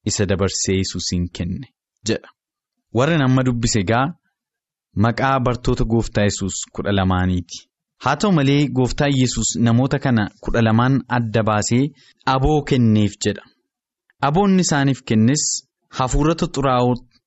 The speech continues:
akka baasaniif, dhukkubaaf dhibee hundumaas akka fayyisaniif aboo isaaniif kenne. Inni aboo isaaniif kennu kun Yesuus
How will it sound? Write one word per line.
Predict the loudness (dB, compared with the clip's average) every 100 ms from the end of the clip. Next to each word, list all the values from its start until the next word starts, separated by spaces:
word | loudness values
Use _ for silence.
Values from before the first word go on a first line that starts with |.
| _ _ _ -8
akka | -8 -4 -2
baasaniif, | 0 0 0 0 -2 -12 -20 _ _ _
dhukkubaaf | -4 0 0 0 -2 -4
dhibee | 0 2
hundumaas | 2 2 2 2 2 -2 -10 _ _ _
akka | -6 -2 -2
fayyisaniif | 0 0 2 2 0 -6 _ _ _
aboo | -6 -4 0 0
isaaniif | 0 0 -2 -4 -6
kenne. | -6 -4 -8 _ _ _ 0
Inni | 2 2
aboo | 2 0
isaaniif | 0 0 0 0
kennu | 0 2 2
kun | 0 0 -4 _ _ _ _ _ _ _
Yesuus | -2 0 0 0